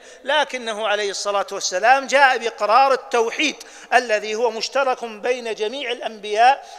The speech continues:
عليهم الصلاة والسلام، فجميع الأنبياء أتوا بتوحيد الله جل وعلا.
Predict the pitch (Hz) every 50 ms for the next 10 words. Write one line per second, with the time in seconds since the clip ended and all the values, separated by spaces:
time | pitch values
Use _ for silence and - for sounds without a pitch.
0 | - - - 190 220 233 220 208 196 214 202 - - - 190 196 214 214 202 -
1 | 185 185 190 - - - 180 180 190 190 185 185 - - - - - - - -
2 | - _ _ _ - 247 240 214 226 220 220 226 202 196 208 - 220 208 202 190
3 | 175 190 180 196 220 240 254 262 240 254 247 247 - 220 208 196 185 202 - 202
4 | 196 180 - 226 233 226 240 233 196 214 226 196 190 233 - 214 214 214 202 180
5 | 185 180 170 185 175 185 185 185 190